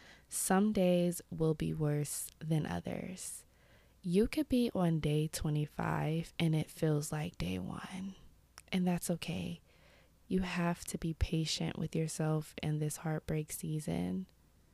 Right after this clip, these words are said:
You have to be. Because being too hard on yourself can cause you to spiral and spin out. I speak from experience. <laughs>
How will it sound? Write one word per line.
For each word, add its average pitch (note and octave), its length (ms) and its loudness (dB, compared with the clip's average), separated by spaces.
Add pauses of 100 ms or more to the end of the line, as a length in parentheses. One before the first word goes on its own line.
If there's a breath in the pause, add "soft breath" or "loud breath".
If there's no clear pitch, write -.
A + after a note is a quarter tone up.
(880)
You F3+ 120 0
have D#3+ 680 0
to - 120 -4
be. D3+ 460 -4 (720 soft breath)
Because F3 280 2
being G#3 340 4
too F#3+ 280 -2
hard F#3 480 2
on G#3 120 4
yourself G#3+ 600 0 (320 loud breath)
can F#3+ 160 0
cause F3+ 320 0
you F3 80 2
to E3+ 100 0
spiral E3 640 0
and D#3+ 100 -4
spin D#3+ 360 -2
out. D#3 320 -2
I F3 100 0
speak - 320 -6
from G#3+ 220 -2
experience. B3+ 1500 -6 (160)
<laughs> A3 60 6